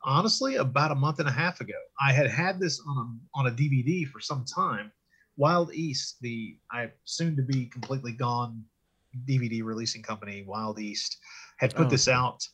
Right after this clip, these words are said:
Speaker 1: uh, had put this out as a double feature, uh, starring Mister Gemma, uh, two different films that he made. And I'll be honest, uh, Days of Vengeance or Long Days of Vengeance, on the, on this disc, it's called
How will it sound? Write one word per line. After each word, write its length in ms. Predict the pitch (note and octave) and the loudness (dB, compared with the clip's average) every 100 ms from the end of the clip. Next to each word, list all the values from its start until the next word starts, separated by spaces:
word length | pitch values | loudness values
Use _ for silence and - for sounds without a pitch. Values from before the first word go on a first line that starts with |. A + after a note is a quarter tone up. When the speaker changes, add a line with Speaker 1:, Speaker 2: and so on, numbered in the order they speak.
| - _ _ - | -18 _ _ -2
Speaker 1:
uh, 160 | A#2 | 0
had 180 | G#2 B2+ | 0 0
put 140 | E3+ | 2
this 140 | C#3+ C#3 | 2 4
out 120 | C3+ | 4
as 140 | B2 | 2
a 40 | A2 | 2
double 280 | A#2 C3 A2+ - | 0 0 0 -2
feature, 440 | D#3+ - G2+ F#2 - _ _ _ _ _ | -2 -2 -4 -6 -10 _ _ _ _ _
uh, 360 | - G#2+ D#2+ - - _ | -4 -4 -4 -8 -14 _
starring 480 | - - B2 A#2+ | -2 4 6 6
Mister 500 | A#2 A#2+ - A2 - _ - | 2 2 2 2 2 _ 2
Gemma, 500 | C3 B2+ B2 A#2+ A#2 - - _ _ | 4 6 6 4 0 -4 -14 _ _
uh, 220 | B2 A#2 | 2 4
two 140 | A2 F3 | 4 4
different 260 | D#3+ C#3+ | 4 2
films 200 | - C3+ | -4 -4
that 100 | A#2+ | -2
he 100 | A2+ | -2
made. 380 | A#2+ A2+ A2 A2 - - | -2 0 -2 -2 -10 -2
And 80 | B2+ | 0
I'll 120 | C#3 | 4
be 120 | D#3 | 4
honest, 440 | F#3 A#3 C3+ - - | 4 2 0 -4 -8
uh, 160 | F#2 - | -10 -4
Days 220 | C3 F#3+ E3+ | 2 2 2
of 80 | |
Vengeance 400 | C#3+ G#3 D#3+ B2+ | 0 -2 -4 -6
or 80 | A#2+ | -6
Long 280 | A#2 D3+ F#3 | 2 2 4
Days 200 | C#3+ A#2+ | 4 2
of 60 | A2 | 0
Vengeance, 300 | A2+ A2 - C#3 | -6 -8 -8 -4
on 80 | C3 | -2
the, 60 | |
on 240 | B2 C#3 B2+ | -2 -2 -2
this 200 | C3 - | -2 0
disc, 320 | C3+ B2 - | 0 0 -2
it's 120 | G2+ | -10
called 360 | - B2+ A2 | -4 -2 -2